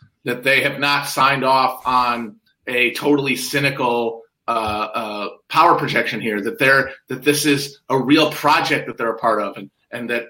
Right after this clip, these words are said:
uh, their job is to disabuse the cynicism of, of naysayers.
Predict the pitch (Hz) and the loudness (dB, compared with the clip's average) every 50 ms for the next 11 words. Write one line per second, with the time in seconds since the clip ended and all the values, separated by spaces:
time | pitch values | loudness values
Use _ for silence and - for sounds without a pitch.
0 | _ _ _ _ _ _ _ - 120 117 113 113 110 - - - _ _ _ - | _ _ _ _ _ _ _ -4 0 2 2 2 2 0 -6 -16 _ _ _ -2
1 | - 151 156 160 151 143 151 147 147 147 139 139 131 - - - 151 135 123 110 | 2 4 4 4 4 4 4 6 6 6 4 2 -2 -2 -4 -2 -2 -2 -2 -4
2 | - - _ _ _ _ _ _ _ _ - - 107 117 156 180 - - 151 - | -6 -12 _ _ _ _ _ _ _ _ -12 -10 -10 -4 -4 -4 -2 -2 -4 -2
3 | 147 156 156 151 147 147 - - - - - 156 156 151 151 - 156 127 - 131 | 2 2 2 2 2 -2 -4 -6 -6 -6 -6 -2 -2 -2 -2 0 -2 -2 -2 -2
4 | 123 113 104 104 104 104 113 110 107 101 110 117 113 - 113 120 131 139 147 143 | -4 -4 -4 -6 -8 -6 -6 -6 -8 -8 -8 -8 -8 -8 -4 0 2 4 4 2
5 | 143 - 131 113 104 92 80 - - | 2 0 0 0 0 -2 -8 -12 -14